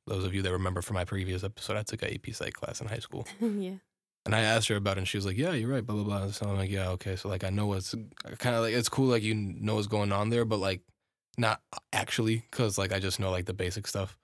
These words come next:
Speaker 2: Right. You know the
Speaker 1: Mm.
Speaker 2: definition of
Speaker 1: I know
Speaker 2: what
Speaker 1: the
Speaker 2: she's doing.
Speaker 1: definition of what she's doing. That's it. But it's cool, 'cause, like, I get the gist.
Speaker 2: Right.
Speaker 1: So, um, basically, yeah, she would just ask me questions every now and then when the conversation would go stale. But for the most part, it was me talking.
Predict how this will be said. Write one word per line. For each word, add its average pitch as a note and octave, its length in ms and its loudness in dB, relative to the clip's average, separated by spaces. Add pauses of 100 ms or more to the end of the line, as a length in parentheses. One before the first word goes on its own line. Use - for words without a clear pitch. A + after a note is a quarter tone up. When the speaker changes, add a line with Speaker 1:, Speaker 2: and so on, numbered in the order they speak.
Speaker 2:
Right. F#3+ 240 -2
You G3 100 2
know G#3+ 120 4
the G3 120 2
Speaker 1:
Mm. - 20 -6
Speaker 2:
definition E3+ 560 -2
of E3+ 120 -4
Speaker 1:
I G#2 80 2
know G#2+ 100 4
Speaker 2:
what G2+ 60 0
Speaker 1:
the G#2 40 4
Speaker 2:
she's G2+ 60 0
doing. G#2+ 120 4
Speaker 1:
definition G2+ 420 0
of F#2 100 -4
what F#2 120 0
she's - 200 -6
doing. G#2+ 240 -8
That's - 180 -6
it. G#2 160 -10 (540)
But G#2+ 160 2
it's F#2+ 120 0
cool, - 300 -6 (240)
'cause, G2+ 200 -2
like, G#2 120 2
I G2 100 2
get G2 160 -2
the G#2 60 -2
gist. G#2 300 -6 (380)
Speaker 2:
Right. F3+ 200 -4
Speaker 1:
So, G2+ 580 0 (440)
um, G2+ 580 0 (400)
basically, A#2+ 400 4
yeah, G2 140 4
she A#2 120 0
would A2+ 100 2
just G#2+ 160 2
ask G#2+ 180 2
me G#2 100 0
questions F#2+ 640 -2 (420)
every G2+ 240 2
now F#2+ 240 2
and G2+ 120 0
then G2+ 100 2
when G2 100 2
the F#2+ 80 0
conversation G2 580 -2
would F#2+ 120 -4
go F2+ 100 0
stale. G2+ 480 -2 (460)
But G#2+ 100 -4
for A2+ 80 -2
the G#2 60 -2
most G#2 240 0
part, G2 140 0
it F#2+ 40 0
was F#2+ 140 0
me F#2+ 140 0
talking. F#2 500 -2